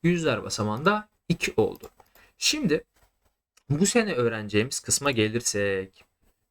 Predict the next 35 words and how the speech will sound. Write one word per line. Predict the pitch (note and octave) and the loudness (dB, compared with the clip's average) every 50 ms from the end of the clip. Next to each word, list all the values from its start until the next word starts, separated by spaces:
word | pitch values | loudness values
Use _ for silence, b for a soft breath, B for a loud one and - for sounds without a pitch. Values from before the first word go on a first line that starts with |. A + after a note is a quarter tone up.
| _ - | _ 0
daha | C#3 - B3 D#4 D#4 - | 2 4 4 2 2 2
fazla | A3+ G#3+ G3+ F#3+ G3 A#3+ | 2 2 2 2 0 0
sayıda | A#3 - - G#3 G#3+ A3+ A3 A3+ A#3+ B3+ - - | 0 0 0 0 0 0 0 -2 -2 -2 -2 -4
şeyleri | - - G#3+ G#3 G#3+ A3 A#3+ B3+ A#3 | 0 2 2 4 4 4 2 2 2
de | D3 | -2
söylememiz | - - G#2+ G2 F#2+ F2+ F2 F2 E2 - | -2 -2 -4 -4 -4 -4 -6 -8 -8 -6
gerekebilir. | - F2 E2 E2+ - - E2+ E2 - - - - - _ _ _ _ _ _ _ _ _ _ _ _ _ _ _ _ _ _ _ | -4 -4 -4 -4 -4 -6 -6 -6 -4 -8 -10 -10 -16 _ _ _ _ _ _ _ _ _ _ _ _ _ _ _ _ _ _ _
Mesela | F#3+ A3 A3+ - B2 A2 - - | 2 2 4 4 2 0 2 4
bahçede | A#3 B3+ - - - D#3+ E3 G#3 G3+ E3 - | 2 2 2 2 0 2 2 2 2 4 4
dört | G3+ A#3+ C4 - - - - - - | 4 4 4 2 -4 -10 -20 -20 -18
bin | C#3+ C3+ E3 F#3+ G3 G#3+ G#3+ - - | 0 2 2 2 2 0 -4 -2 2
kırk | - - B3 A#3+ - _ | 2 2 2 2 -2 _
çiçek | - F3+ - - G3+ F#3 - | -8 -4 0 0 0 0 2
var | - F2+ F2 E2+ - | 0 0 0 -2 -6
diyor. | - - - - _ _ _ _ _ _ | -12 -18 -20 -20 _ _ _ _ _ _
Şimdi | - - - C#3 B2 - | -4 -4 -2 -6 2 4
dört | G#3+ C4+ D#4+ - _ - | 4 4 4 -2 _ 0
bin | A#2+ A#2 A#2+ A2+ G#2+ | 0 0 0 0 0
diye | A#2+ D3+ G#3+ G#3+ | 0 0 0 0
bir | B3+ | -2
sayı | A3 - - G3+ A#3 C#4 | -4 -2 0 0 2 2
var | C#4 C#4 C#4+ C#4+ - | 2 0 0 -2 0
çocuklar. | - - C#4+ F4 - - - A3 F3+ - _ _ _ _ _ _ _ _ | 0 0 0 0 -4 0 0 0 0 0 _ _ _ _ _ _ _ _
Şimdi | - - C#4+ A#3 C3+ B2+ - | -4 -4 -2 -2 -4 0 0
de | G3 G3 A3 | 0 0 0
bu | |
işte | G3 - - G3+ F#3+ - | -4 -2 0 -2 -2 -2
binlere | - D#3+ D#3+ D#3 D3 C3+ | -4 -2 0 0 0 0
geçiyoruz. | A2 G2+ - - F#2 F2+ - - - _ _ _ _ _ - | -2 -4 -6 -6 -6 -6 -6 -8 -14 _ _ _ _ _ 0
Biz | G#3 G3+ F3 G3 - - - _ - | 2 2 2 0 -2 -6 -6 _ 2
birleri, | F#3+ F#3 D3+ B2 A2+ G2 G#2 - _ | 4 4 4 2 2 2 0 0 _
onları, | D#3 D#3+ C#3 A2+ G2+ G2 | 2 2 2 0 -2 -2
yüzleri | A#2+ C#3 C3+ G#2+ G2 F2 - | -2 -4 0 2 2 2 4
öğrenmiştik. | B2+ D3 E3+ F#3 F3+ F3+ F3 - - G3 F#3 - _ b b b b b b b b - | 4 2 2 2 -2 -6 -8 -2 -2 -2 -2 -2 _ b b b b b b b b -4
Binlerle | C3 E3 G#3+ A3 F#3+ E3 C#3+ B2 A#2 | 0 0 2 2 2 2 2 2 0